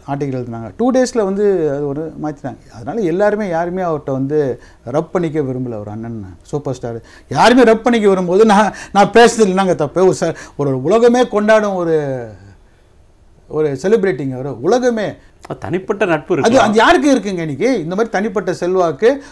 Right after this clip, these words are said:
Speaker 1: தேர்ட்டி, தேர்ட்டி ஃபைவ் இயர்ஸா ஒரு பொலிட்டிக்கல் ஆளுமை. என்னங்க க-, ஜெயலலிதா சி எம் ஆ இருக்கும் போதே அந்த மேடையிலே கலைஞரை பாராட்டி பேசினாருங்க அவரு. இல்லைன்னு, இல்லைன்னு சொல்லி நம்ம.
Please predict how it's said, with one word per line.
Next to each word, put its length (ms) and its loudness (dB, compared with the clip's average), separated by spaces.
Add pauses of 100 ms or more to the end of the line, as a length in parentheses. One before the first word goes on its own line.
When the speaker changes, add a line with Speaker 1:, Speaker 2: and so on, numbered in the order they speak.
(160)
Speaker 1:
தேர்ட்டி, 20 -2
தேர்ட்டி 460 0
ஃபைவ் 220 2
இயர்ஸா 140 2
ஒரு 180 4
பொலிட்டிக்கல் 500 0
ஆளுமை. 360 0 (680)
என்னங்க 380 -2
க-, 420 -2 (160)
ஜெயலலிதா 560 4
சி 220 -4
எம் 180 2
ஆ 60 4
இருக்கும் 280 0
போதே 220 2
அந்த 220 2
மேடையிலே 340 2
கலைஞரை 400 2
பாராட்டி 440 -2
பேசினாருங்க 720 -8 (520)
அவரு. 340 -6 (1400)
இல்லைன்னு, 380 -6
இல்லைன்னு 140 -6
சொல்லி 340 -10
நம்ம. 360 -10